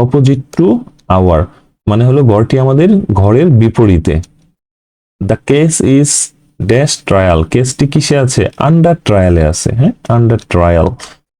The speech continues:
তাহলে মামলাটি বিচারের দিন রয়েছে। "The food is not dash my taste।"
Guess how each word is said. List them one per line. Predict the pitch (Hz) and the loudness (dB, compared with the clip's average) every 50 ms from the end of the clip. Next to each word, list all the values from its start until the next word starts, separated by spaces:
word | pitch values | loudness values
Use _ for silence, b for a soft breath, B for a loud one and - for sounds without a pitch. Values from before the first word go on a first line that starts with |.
| _ _ | _ _
তাহলে | - 90 95 120 151 | -4 -2 0 0 0
মামলাটি | 139 123 113 113 117 120 120 127 - 160 | 0 0 0 0 0 0 0 0 0 0
বিচারের | 156 117 110 110 - - 127 120 120 113 107 | 2 2 0 0 0 0 0 2 2 2 2
দিন | 113 147 220 247 - | 2 2 0 0 0
রয়েছে। | 120 98 98 92 87 82 - - - - - - _ _ _ _ _ _ _ _ _ _ _ _ _ _ - | 0 0 2 2 0 0 -2 -4 -4 -6 -6 -10 _ _ _ _ _ _ _ _ _ _ _ _ _ _ -6
"The | 101 107 | -6 -6
food | - - - 151 160 160 | -2 -2 0 0 0 0
is | 160 147 131 127 131 | 0 0 0 0 0
not | 127 120 127 147 | 0 0 2 2
dash | 139 110 101 104 120 123 123 - - - | 2 2 2 0 0 -2 -2 -4 -4 -2
my | 120 117 110 104 95 95 | 0 0 0 -2 -2 -2
taste।" | - 95 85 80 80 - - - - - | 0 0 0 0 -2 -4 -6 -8 -10 -12